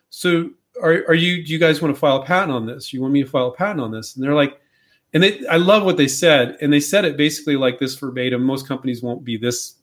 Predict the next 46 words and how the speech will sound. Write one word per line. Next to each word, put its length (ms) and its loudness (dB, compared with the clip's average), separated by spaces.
direct, 420 0
but 80 -8
they 100 4
said, 320 2
"We 140 2
don't 200 4
care 180 4
about 240 -6
patents. 600 -14
We're 160 2
the 80 0
biggest 420 2
guy 160 4
on 100 4
the 80 0
block." 400 -4
They 80 -4
happen 280 0
to 80 0
be 100 0
the 100 -4
biggest 460 -2
player 300 2
in 80 -4
that 160 -12
category. 480 -2
"We 100 0
will 160 6
crush 440 4
the 80 -2
competition 800 0
with 160 -6
our 80 -4
distribution. 720 -6
We 320 4
could 180 -6
care 220 2
less 280 2
about 240 -10
patents." 500 -14
That 140 4
was 220 6
their 140 2
take 260 -6
on 140 -8
patents. 320 -6